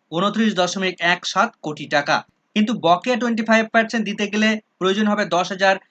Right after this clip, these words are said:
চারশো বিয়াল্লিশ দশমিক সাত তিন কোটি টাকা। অর্থাৎ টোয়েন্টি ফাইভ পার্সেন্ট বকেয়া দিয়ে প্রদান করার পরেও রাজ্য সরকারের হাতে চার হাজার দুশো ছেচল্লিশ কোটি টাকা পড়ে থাকবে। তার ফলে টোয়েন্টি ফাইভ পার্সেন্ট বকেয়া দিতে কোনো রকম অসুবিধা হবে না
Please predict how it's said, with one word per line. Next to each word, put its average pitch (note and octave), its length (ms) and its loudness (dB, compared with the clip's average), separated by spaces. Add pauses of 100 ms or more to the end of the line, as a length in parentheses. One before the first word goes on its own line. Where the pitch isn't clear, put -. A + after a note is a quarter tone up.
(220)
চারশো F#3 320 2
বিয়াল্লিশ E3+ 320 0
দশমিক F#3+ 320 -2
সাত D#3+ 280 0
তিন D#3+ 140 -8
কোটি E3 180 -8
টাকা। E3 240 2 (420)
অর্থাৎ F3 280 2 (140)
টোয়েন্টি G#3+ 280 0 (100)
ফাইভ G3+ 220 2
পার্সেন্ট G#3+ 380 0
বকেয়া D#3 320 -2
দিয়ে F#3+ 180 -4
প্রদান F3 340 -2
করার F#3 260 2
পরেও F3+ 380 2 (420)
রাজ্য F3+ 280 0
সরকারের G3+ 420 -4
হাতে F#3+ 180 -4 (480)
চার F3+ 200 4
হাজার F3+ 360 2
দুশো E3+ 240 -8 (120)
ছেচল্লিশ F3 420 -4
কোটি E3 220 -12
টাকা D#3+ 300 0 (320)
পড়ে D#3+ 240 -4
থাকবে। C#3+ 260 -4 (360)
তার G3+ 120 2
ফলে A3+ 180 0
টোয়েন্টি G#3+ 340 -4
ফাইভ A#3 220 2
পার্সেন্ট A3 300 -2
বকেয়া E3 340 -2
দিতে F#3 220 -4 (560)
কোনো G#3+ 160 0
রকম A#3+ 300 -2
অসুবিধা E3 380 -4
হবে D#3 180 -4
না D3+ 120 -2